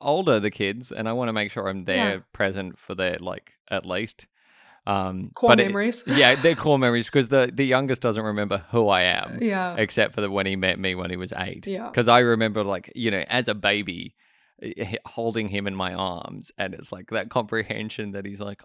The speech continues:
Speaker 1: "Oh, nice to meet you." And it's like, "I've known you since you were little." <laughs> Like, this isn't the first time I'm meeting you.
Speaker 2: Yeah.
Speaker 1: But that, yeah, kids have no comprehension of time before four.
Speaker 2: No, they don't. They're like, "If you weren't here, too bad. My memories are formed and you're not in them." <laughs>
Speaker 1: <laughs> Yeah, yeah.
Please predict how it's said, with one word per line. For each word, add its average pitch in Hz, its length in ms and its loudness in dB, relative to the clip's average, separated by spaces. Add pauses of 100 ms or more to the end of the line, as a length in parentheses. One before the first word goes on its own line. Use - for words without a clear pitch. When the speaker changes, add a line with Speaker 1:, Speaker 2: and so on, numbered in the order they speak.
Speaker 1:
"Oh, 175 320 -4
nice 127 240 -4
to 135 100 -6
meet 127 220 -8
you." 98 160 -8 (100)
And 113 140 -6
it's 117 120 -10
like, 113 280 -4
"I've 147 180 0
known 127 280 -4
you 113 120 -4
since 107 360 -10
you 104 100 -12
were 104 80 -8
little." 107 440 -8 (160)
<laughs> 120 180 -18
Like, - 320 0
this - 200 -2
isn't 143 260 -4
the 110 120 -6
first 113 380 0
time 95 360 0
I'm 92 220 -2
meeting 90 320 -6
you. 95 240 -6
Speaker 2:
Yeah. 214 320 0
Speaker 1:
But 127 80 -4
that, 135 180 2
yeah, 135 180 2
kids 123 240 -2
have 113 180 -2
no 110 240 4
comprehension 101 680 -4
of 90 180 -4 (400)
time 92 400 -2
before 87 540 -6
four. - 480 -8
Speaker 2:
No, 202 260 0
they 190 120 -4
don't. 180 340 -8
They're 214 140 0
like, 214 160 0
"If 233 80 -2
you 262 100 2
weren't 240 220 2
here, 208 320 2
too 214 140 -4
bad. 175 300 -2
My 202 180 -2
memories 247 440 6
are 220 80 0
formed 214 460 0
and 190 340 -2
you're 196 240 -4
not 196 180 -2
in 180 100 -4
them." 175 220 -10
<laughs> - 20 -20
Speaker 1:
<laughs> - 40 -4
Yeah, 233 320 12
yeah. 208 460 8